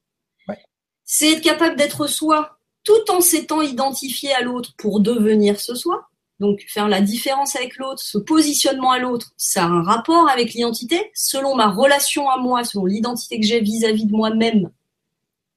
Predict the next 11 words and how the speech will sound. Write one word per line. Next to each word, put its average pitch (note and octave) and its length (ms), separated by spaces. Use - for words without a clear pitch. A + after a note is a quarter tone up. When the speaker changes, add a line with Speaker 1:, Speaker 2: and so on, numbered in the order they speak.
Speaker 2:
je F3+ 200
vais A3+ 320
plus F4+ 320
ou E4+ 160
moins D#4+ 260
avoir A#3 400
un G#3 60
bon D4 320
rapport B3 480
avec F3+ 240
l'autre. G4 340